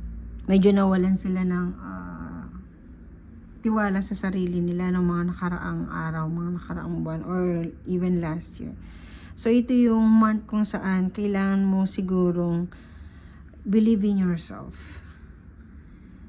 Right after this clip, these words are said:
Yung pagkatiwalaan mo ang sarili mong kakayahan, pagkatiwalaan mo ang sarili mo ngayon,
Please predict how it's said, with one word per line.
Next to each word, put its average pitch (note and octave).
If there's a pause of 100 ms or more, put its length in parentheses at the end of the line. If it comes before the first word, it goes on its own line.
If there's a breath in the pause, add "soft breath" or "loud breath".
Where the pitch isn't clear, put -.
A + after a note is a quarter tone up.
(220 loud breath)
Yung F#3+
pagkatiwalaan G3+
mo F#3+
ang F#3+
sarili F#3
mong F#3+
kakayahan, A3+
pagkatiwalaan F#3+
mo F#3+
ang F#3+
sarili F#3+
mo F#3+
ngayon, F3+